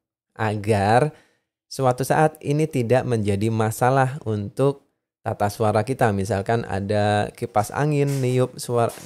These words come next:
niup mikrofon, terjadi suara gerubuk-gerubuk-gerubuk. Frekuensi itu tidak akan, eh, menjadi masalah karena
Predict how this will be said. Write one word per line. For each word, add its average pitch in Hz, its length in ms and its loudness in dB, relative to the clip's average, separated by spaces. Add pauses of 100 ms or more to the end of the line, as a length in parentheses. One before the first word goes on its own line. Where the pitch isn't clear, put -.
(340)
niup 135 400 0
mikrofon, 135 720 2 (400)
terjadi 117 320 2
suara 113 400 2
gerubuk-gerubuk-gerubuk. 120 960 4 (960)
Frekuensi 113 480 0
itu 151 160 4
tidak 110 400 0
akan, 123 320 0 (880)
eh, 123 160 2
menjadi 113 480 2
masalah 131 480 2
karena 127 400 0